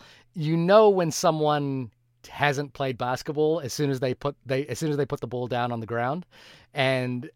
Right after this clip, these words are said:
and I'm not, I, I, I don't know if Ben Affleck's played basketball or not, but there was a, like, a little bit of an awkwardness in the way he was handling the ball. But I think, to its credit, that's kind of the point of the movie. And I think, you know, like, this was a movie where he, you know, he took it and was like,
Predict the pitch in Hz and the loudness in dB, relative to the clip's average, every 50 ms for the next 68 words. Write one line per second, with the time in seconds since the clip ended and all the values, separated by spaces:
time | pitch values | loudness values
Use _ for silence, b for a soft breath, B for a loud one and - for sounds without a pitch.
0 | _ - 156 151 151 156 165 180 180 175 - - - - 226 233 - - 233 - | _ -2 2 4 4 4 6 4 4 4 2 -4 -8 -8 0 2 2 2 2 2
1 | - - - - _ _ 190 233 254 262 240 214 202 202 185 180 180 185 196 190 | -6 -12 -14 -14 _ _ 2 4 4 4 4 2 0 0 4 6 6 6 6 4
2 | 165 - 208 190 180 175 175 - 190 165 135 - - 180 175 165 156 180 185 170 | 2 2 0 2 4 2 2 2 0 -8 -8 -4 0 0 0 2 4 4 2 2
3 | - - 196 196 190 202 208 - 180 147 156 151 143 151 151 147 139 147 151 165 | 2 0 0 2 4 2 2 2 2 2 4 4 4 4 4 4 4 2 0 0
4 | 180 175 175 160 143 139 - - 143 143 - - 156 147 160 160 151 - 147 139 | 0 -2 -2 -4 -4 -4 0 0 0 0 2 0 0 2 0 0 0 -4 -4 0
5 | 131 139 135 131 131 135 117 101 120 127 123 127 135 131 127 113 131 147 160 160 | 0 2 2 2 2 0 0 -2 -4 -4 -4 -4 -4 -4 -4 -2 0 0 0 -2
6 | B B B B B B B - 214 220 - 254 247 180 - _ _ - 247 233 | B B B B B B B 6 6 6 6 4 -2 -4 -8 _ _ -18 -16 -14
7 | - - 254 240 220 - - - 208 185 156 156 - _ _ 175 170 156 - - | 0 6 8 8 8 6 4 2 4 4 4 2 0 _ _ 2 2 2 0 0
8 | - 170 156 139 139 135 120 110 104 b b b b b b b b b b _ | 2 2 4 4 2 2 0 -2 -10 b b b b b b b b b b _
9 | 135 131 147 - - - - 170 156 143 - 143 123 127 127 127 139 135 127 120 | 0 0 0 0 0 0 2 2 2 2 0 -2 -2 -2 0 2 2 2 2 0
10 | 117 117 117 113 151 147 143 139 135 123 123 123 123 147 151 127 147 147 143 135 | 0 -2 0 0 0 -2 -2 -4 -2 -2 -4 -2 0 0 0 0 0 -2 0 0
11 | 135 139 127 127 123 120 127 123 120 117 107 B B B B B B B B - | 0 0 0 -2 -4 -4 -2 -2 -2 -2 -2 B B B B B B B B -8
12 | 139 135 - _ - 190 156 143 120 104 127 127 - 165 151 139 131 123 120 127 | -8 -8 -8 _ -8 -4 -2 -2 0 -2 -2 0 0 2 2 2 0 0 0 -2
13 | 131 123 | -2 -2